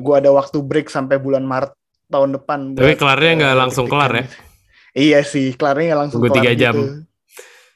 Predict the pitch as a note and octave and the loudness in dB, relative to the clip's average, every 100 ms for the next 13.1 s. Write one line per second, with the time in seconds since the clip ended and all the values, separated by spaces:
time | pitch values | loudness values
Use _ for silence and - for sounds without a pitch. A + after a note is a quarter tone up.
0 | _ A#2+ C3 C3+ - B2 C#3+ C3+ D3 D3 | _ -2 2 2 2 0 2 4 4 4
1 | D3+ C3 B2 A#2+ A#2+ - A#2+ A2+ A2+ A2 | 2 2 2 2 0 -4 -4 -2 -2 -2
2 | G#2+ G#2+ G#2+ G#2+ G#2+ G#2+ - G#2+ B2 - | -2 -2 -4 -4 -4 -4 -6 -8 -8 -12
3 | _ _ _ - A#2 A#2 A#2 A#2 A2+ A2 | _ _ _ -8 -4 -2 0 -2 0 -2
4 | A2+ A2 A2+ - A#2+ A#2+ B2 A#2 A#2 A#2 | -2 -6 -8 -2 -2 -2 -2 -2 -2 0
5 | A#2 A2 A#2 A2+ - A2 A2+ A2+ A2+ A#2 | 0 -2 -4 -8 -10 -6 -4 -2 -2 -2
6 | A2+ A2+ - - A#2 A2 C3+ C3+ B2+ A2+ | -2 -4 -4 -6 -4 -4 -2 2 2 2
7 | A2 A2 A2+ C3 B2+ A2 A2 A2 A2+ A2+ | 0 -2 -2 0 0 -2 -4 -2 -2 -2
8 | G#2+ A2+ - B2 - _ _ _ _ - | -2 -4 -4 -8 -12 _ _ _ _ -20
9 | _ - B2+ A#2 G#2+ - B2 A#2+ E3+ - | _ -8 -4 -2 -4 -2 -2 -2 -2 -4
10 | E3+ E3+ D#3 F#3+ - D#3 - E3+ G3+ F#3 | -4 -4 -2 -2 -4 -18 -10 -6 -4 -4
11 | D#3 C#3+ D3 C#3 C#3+ C#3+ D3 B2+ C3 A2+ | -6 -8 -10 -10 -6 -4 -4 -6 -10 -10
12 | A2 A2 A#2 B2+ - A#2 - A#2+ C#3 C3 | -10 -10 -10 -12 -12 -12 -6 -4 -4 -6
13 | C#3+ | -6